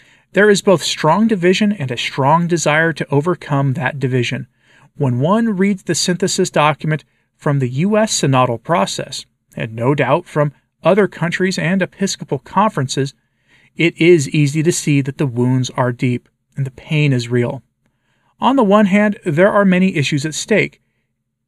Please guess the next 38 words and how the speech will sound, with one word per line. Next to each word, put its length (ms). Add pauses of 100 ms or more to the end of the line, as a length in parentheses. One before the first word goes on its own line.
including 480 (200)
the 360
Ted 460
McCarrick 600
problem 500 (240)
that 300
came 200
to 80
light 200
in 80
two 100
thousand 360
three, 340 (580)
the 220 (160)
aftermath 500
of 80
the 140 (160)
twenty 420
twenty 420
problem, 540 (520)
inclusion 440
of 60
the 80
divorced 400
and 100
remarried, 400
and 100
the 60
welcoming 460
of 180
the 160
James 380
Martin 280
crowd. 480 (680)
These 280
are 100
real 440
wounds, 400